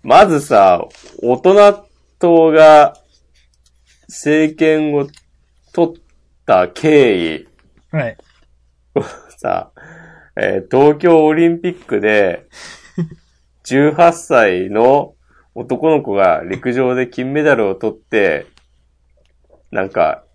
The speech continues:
Speaker 1: Instagramみたいな、エスエヌエスに、うん、全裸で、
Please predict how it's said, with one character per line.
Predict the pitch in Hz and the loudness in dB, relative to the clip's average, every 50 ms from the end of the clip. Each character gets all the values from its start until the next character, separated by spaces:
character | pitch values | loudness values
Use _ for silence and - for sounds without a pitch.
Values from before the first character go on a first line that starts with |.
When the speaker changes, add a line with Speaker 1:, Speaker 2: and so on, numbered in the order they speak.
| _ _ _ _ - | _ _ _ _ -8
Speaker 1:
Instagram | 92 113 120 117 - - 139 127 120 135 143 143 127 110 101 | -6 -4 -4 -4 -4 -4 -4 -2 2 2 2 2 2 0 -2
み | 95 95 85 | -4 -6 -6
た | 95 85 | -6 -6
い | 85 | -4
な、 | 82 80 78 78 - - _ _ _ _ _ _ _ _ _ _ _ _ _ - _ _ _ _ _ _ _ _ | -6 -8 -8 -10 -12 -16 _ _ _ _ _ _ _ _ _ _ _ _ _ -20 _ _ _ _ _ _ _ _
エ | - 110 | -10 -10
ス | - - 120 | -6 -4 -4
エ | 117 117 | -2 -2
ヌ | 123 135 | -2 -2
エ | 135 135 | -2 -4
ス | - - | -4 -8
に、 | 104 110 139 147 143 113 90 - - - - _ _ _ _ _ _ _ _ _ _ _ _ _ _ _ _ _ _ _ _ _ - 90 - - _ _ _ _ _ _ _ _ _ _ _ _ _ _ _ _ _ _ _ _ _ _ _ | -8 -6 -4 -2 -2 -4 -4 -6 -10 -16 -20 _ _ _ _ _ _ _ _ _ _ _ _ _ _ _ _ _ _ _ _ _ -16 -16 -16 -16 _ _ _ _ _ _ _ _ _ _ _ _ _ _ _ _ _ _ _ _ _ _ _
う | - | -14
ん、 | 101 | -10
全 | 95 113 135 139 131 123 | -4 0 0 0 0 0
裸 | 113 107 98 | 0 -2 0
で、 | 90 90 85 80 76 - | 0 -2 -4 -4 -6 -8